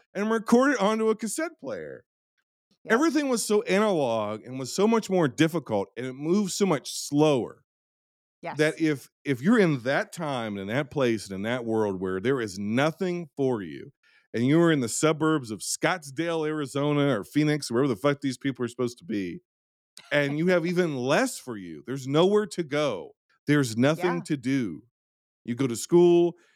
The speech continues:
Speaker 1: you do your activities, you go home. There's nothing waiting for you there but homework and television and
Speaker 2: Yep.
Speaker 1: yuppie parents, and you, you don't know what to do with yourself, and there's nothing speaking to you,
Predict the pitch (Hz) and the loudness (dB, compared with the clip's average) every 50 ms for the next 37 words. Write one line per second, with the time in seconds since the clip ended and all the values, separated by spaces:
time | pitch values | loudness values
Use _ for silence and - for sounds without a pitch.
0 | _ _ - 123 113 127 131 131 123 113 107 - 151 151 147 147 143 139 131 123 | _ _ -10 -4 0 2 4 4 4 2 2 2 2 2 4 4 2 2 0 -2
1 | - - _ _ _ - 117 117 131 127 120 127 139 135 135 135 131 127 131 117 | -6 -10 _ _ _ -8 -4 0 2 2 4 4 4 4 4 4 2 0 -2 -4
2 | 104 107 139 139 156 147 135 135 139 139 139 139 127 - - 123 120 117 123 117 | -4 -4 -4 -4 -4 -4 -2 -2 0 0 -2 -4 -4 -6 -4 -4 -2 0 0 0
3 | 117 117 117 107 98 95 85 95 131 143 143 139 139 135 131 _ - 104 95 - | 0 0 0 -2 -4 -6 -4 0 0 0 2 2 0 -2 -2 _ -10 -12 -8 -4
4 | 123 120 123 120 110 107 120 120 107 107 113 110 107 107 _ _ _ _ _ _ | -2 0 0 0 0 0 0 0 0 -2 -4 -4 -4 -6 _ _ _ _ _ _
5 | _ _ _ _ - 120 117 110 104 101 95 92 92 - _ _ - 104 127 147 | _ _ _ _ -6 -4 -2 -2 -2 -4 -4 -6 -8 -10 _ _ -4 0 0 0
6 | 147 - 147 131 - 139 127 127 123 120 117 117 113 - - - - _ _ _ | 2 0 -4 -6 -4 -2 -2 -2 -2 -2 -4 -4 -6 -8 -12 -18 -20 _ _ _
7 | _ _ _ _ _ - 120 113 113 110 107 104 101 101 98 95 82 - _ _ | _ _ _ _ _ -10 -8 -6 -4 -4 -4 -6 -6 -8 -8 -10 -12 -16 _ _
8 | _ _ _ - 117 113 107 101 - 120 120 135 143 151 147 143 - 101 - 127 | _ _ _ -14 -12 -12 -12 -12 -10 -4 0 0 2 2 2 0 -2 -2 2 6
9 | 135 143 135 - - 123 113 - - 120 120 117 113 113 107 - - _ _ _ | 6 6 6 4 0 -6 -4 0 0 2 2 2 2 0 -2 -6 -10 _ _ _
10 | _ _ _ - 110 110 110 92 104 120 147 165 165 - 170 147 135 - - - | _ _ _ -12 -10 -10 -8 -6 -2 0 0 0 0 0 0 0 -2 -4 -2 -2
11 | 131 120 - 117 104 95 - - 98 98 98 92 92 90 90 | -2 -2 -2 -4 -6 -6 -6 -8 -6 -4 -2 -2 -2 -4 -6